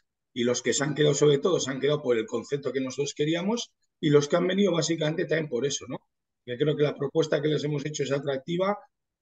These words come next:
y están viendo que además es así, ¿no? Que les damos toda la confianza al mundo.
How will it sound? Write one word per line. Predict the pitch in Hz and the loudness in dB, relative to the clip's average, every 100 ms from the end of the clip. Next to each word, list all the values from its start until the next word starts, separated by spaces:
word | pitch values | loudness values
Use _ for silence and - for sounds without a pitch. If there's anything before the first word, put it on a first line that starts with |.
| _ _ | _ _
y | 110 | 0
están | 107 - 127 | 2 4 2
viendo | 135 139 147 | 4 4 4
que | 143 131 | 2 2
además | 113 131 147 | 2 -2 -2
es | 151 - | -2 -4
así, | 107 - 160 107 | -2 -2 -2 -2
¿no? | 113 - | -6 -8
Que | 110 | -8
les | 110 | -6
damos | 110 131 127 | -6 -6 -4
toda | 131 | -4
la | 123 | -2
confianza | 127 120 139 127 | -4 0 0 0
al | 127 | -4
mundo. | 165 190 202 214 | -2 2 2 0